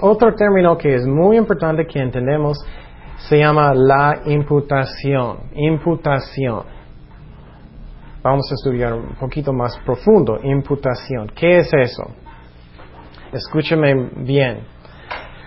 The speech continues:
Adán, él rep-, representa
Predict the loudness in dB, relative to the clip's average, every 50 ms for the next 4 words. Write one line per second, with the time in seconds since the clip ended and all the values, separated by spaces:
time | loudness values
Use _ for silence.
0 | -20 -20 -12 -4 -2 0 2 4 4 4 6 6 4 4 2 0 -4 -6 -2 2
1 | 4 4 6 4 2 0 -4 -2 2 2 2 0 -2 -10 -4 -2 -2 -2 0 -4
2 | -4 -4 -2 0 0 2 2 2 2 2 0 0 0 -6 -12